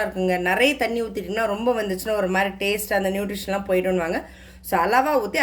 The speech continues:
அளவா இது பண்ணிக்கோங்க. சிம்பிளான மெத்தட்ல வாழைப்பூ எப்படி நீங்க காயெல்லாம் பொரியல் பண்றீங்களோ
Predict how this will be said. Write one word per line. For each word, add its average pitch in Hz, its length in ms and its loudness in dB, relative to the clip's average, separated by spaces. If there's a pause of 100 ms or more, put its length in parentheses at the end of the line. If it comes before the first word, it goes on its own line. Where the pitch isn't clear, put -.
அளவா 196 260 2
இது 185 160 -4
பண்ணிக்கோங்க. 156 420 -4 (540)
சிம்பிளான 285 480 6
மெத்தட்ல 226 280 0 (120)
வாழைப்பூ 240 360 2
எப்படி 196 320 -2 (100)
நீங்க 247 140 2 (120)
காயெல்லாம் 226 420 2
பொரியல் 214 340 -2
பண்றீங்களோ 196 340 -2